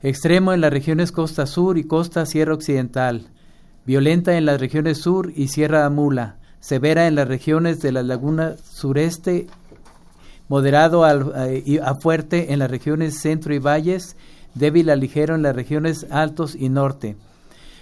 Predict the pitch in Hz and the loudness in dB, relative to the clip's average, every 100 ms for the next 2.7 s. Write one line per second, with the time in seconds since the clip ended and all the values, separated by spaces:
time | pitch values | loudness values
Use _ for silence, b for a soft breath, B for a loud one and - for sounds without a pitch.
0 | b 143 135 160 170 170 147 143 165 185 | b 0 2 4 2 2 2 2 2 0
1 | - 135 131 135 127 156 151 160 135 123 | -2 -4 -2 -2 -2 -2 0 0 0 -2
2 | 123 143 160 156 170 175 | 0 0 0 -2 -4 -6